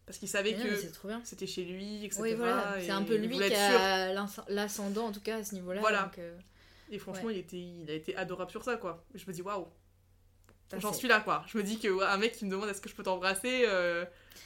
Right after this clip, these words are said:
Speaker 2: Bah, tu, t'es pas la seule, hein, je pense.
Speaker 1: Ah bah non,
Speaker 2: Il y en a
Speaker 1: ah bah non, il y en a
Speaker 2: plein,
Speaker 1: plein.
Speaker 2: euh, j'ai déjà eu des discussions avec, euh, notamment des gars, euh, sur ça, euh, sur ce fait que, bah, il y en a certains qui posent la question,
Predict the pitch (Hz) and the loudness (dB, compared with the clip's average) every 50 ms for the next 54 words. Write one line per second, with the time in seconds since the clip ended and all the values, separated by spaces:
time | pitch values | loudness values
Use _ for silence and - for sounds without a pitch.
0 | - - - - - - - - 196 220 233 226 220 - 185 196 190 - 226 233 | -20 -20 -20 -20 -20 -20 -12 2 6 8 8 8 6 4 2 -2 0 0 0 2
1 | - 214 208 208 196 208 381 320 254 254 277 254 220 220 208 - - 226 226 - | 4 6 8 8 8 8 6 6 6 6 6 6 4 2 0 -4 -6 -8 -6 -2
2 | - 185 180 208 240 294 302 277 233 196 190 185 202 226 233 226 233 - - 233 | 2 6 8 8 8 8 8 6 6 6 6 6 6 6 6 6 6 4 6 6
3 | 220 294 262 220 190 190 190 185 185 180 208 196 180 208 214 233 269 269 220 220 | 8 8 8 8 6 6 2 0 0 -2 -4 0 2 4 4 4 2 0 -2 -2
4 | 190 180 185 - - 202 185 - - 220 220 208 190 185 180 - 190 175 165 165 | -4 -4 -6 -8 -8 -8 -8 -6 -6 -4 -2 -2 -2 -4 -4 -4 -6 -6 -6 -6
5 | 180 185 196 185 190 185 185 196 196 202 196 185 165 175 185 190 196 196 180 165 | -6 -6 -6 -4 -4 -4 -4 -4 -2 -2 -2 -2 -2 -2 -2 0 0 -2 -2 -4
6 | 160 156 156 - - 175 - - - 196 196 190 180 175 170 165 160 - - 175 | -6 -10 -12 -14 -14 -12 -8 -6 -4 -2 -2 -2 -2 -2 -4 -6 -8 -12 -12 -12
7 | - - - 196 185 - 190 175 170 165 165 160 165 - - - - - - - | -12 -12 -12 -12 -12 -8 -8 -6 -6 -6 -8 -10 -14 -18 -20 -20 -20 -20 -20 -20
8 | - - - - - - - 180 175 175 175 185 185 - 214 185 185 214 233 254 | -20 -20 -20 -20 -14 -6 -2 0 0 2 2 0 0 -2 -2 -4 -2 -4 -4 -4
9 | - - 185 - - 233 233 202 196 185 175 170 165 - - 202 | -4 -8 -8 -4 0 0 2 2 2 0 -2 -4 -8 -8 -10 -10